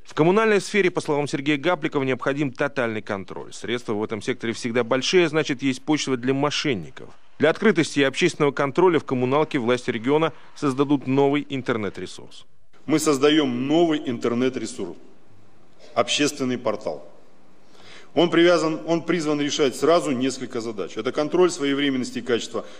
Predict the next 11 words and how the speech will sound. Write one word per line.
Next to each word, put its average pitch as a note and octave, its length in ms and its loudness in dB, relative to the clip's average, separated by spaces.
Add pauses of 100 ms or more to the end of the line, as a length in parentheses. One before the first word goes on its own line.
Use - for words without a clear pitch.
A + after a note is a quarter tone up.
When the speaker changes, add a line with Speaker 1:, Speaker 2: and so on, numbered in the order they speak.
Speaker 2:
проводимых B2+ 540 2
работ A#2+ 280 -2
на A2+ 120 0
объектах A2 400 -2
городского G#2 520 0 (200)
и A2+ 60 2
районного G2 380 2
хозяйства. A2 540 -2 (240)
Это C3 220 4
возможность D#3 580 2
сообщать C#3+ 560 2